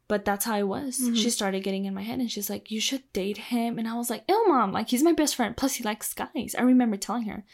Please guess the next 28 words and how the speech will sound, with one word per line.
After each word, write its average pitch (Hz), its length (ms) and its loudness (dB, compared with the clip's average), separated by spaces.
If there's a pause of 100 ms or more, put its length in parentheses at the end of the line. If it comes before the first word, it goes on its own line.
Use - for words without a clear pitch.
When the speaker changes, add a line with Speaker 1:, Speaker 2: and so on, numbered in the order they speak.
(260)
Speaker 2:
<gasps> 208 300 -10
Speaker 1:
"He's 220 260 -2
into 220 300 -2
guys." 294 580 -2
Speaker 2:
Yeah. 190 240 2
Speaker 1:
Like, 214 100 -2
he 214 80 -4
just 254 180 -2
told 247 120 2
me 247 60 4
he 247 40 2
has 233 120 0
a 226 40 -2
crush 226 240 -4
on 226 80 0
this 208 140 -4
other 214 160 -6
guy. 254 220 -2
Like, 202 220 -6
what 202 140 -4
do 202 60 0
you 202 80 0
mean? 208 180 -8
She's - 200 -6
like, 202 120 -4
"No, 190 280 -4
Evelyn, 226 400 -6
like, - 180 -14